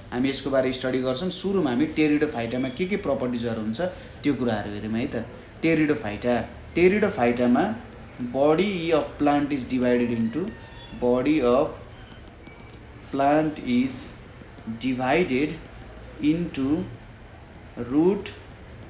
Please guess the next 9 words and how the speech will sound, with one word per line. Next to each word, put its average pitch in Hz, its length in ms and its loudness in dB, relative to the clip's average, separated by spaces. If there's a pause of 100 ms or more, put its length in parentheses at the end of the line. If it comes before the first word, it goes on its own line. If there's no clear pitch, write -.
stem 151 580 2 (560)
and 147 280 0 (420)
leaves, 135 540 0 (220)
ठिक 123 140 -4
छ? - 80 -4 (520)
रुट, 185 360 2 (640)
स्टेम 156 320 2
and 131 520 0
लिभ्समा 170 600 0